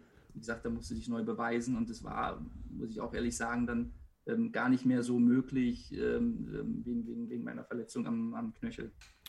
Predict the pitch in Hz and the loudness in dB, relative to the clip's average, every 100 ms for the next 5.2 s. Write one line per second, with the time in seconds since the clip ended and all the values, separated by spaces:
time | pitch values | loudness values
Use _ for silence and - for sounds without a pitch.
0 | - 127 - 120 147 143 135 131 135 156 | 0 0 4 6 8 8 6 6 6 6
1 | 135 147 143 - - - - 123 135 117 | 6 6 4 2 -16 -12 -2 2 2 2
2 | 120 131 180 175 - 135 131 131 117 - | 2 2 4 2 0 0 0 2 2 2
3 | 151 175 165 165 151 156 156 135 139 - | 2 4 2 0 0 2 2 2 0 0
4 | 135 127 120 117 123 123 139 156 160 156 | -2 -2 -4 -6 -6 -2 -2 -2 -2 0
5 | 156 | 0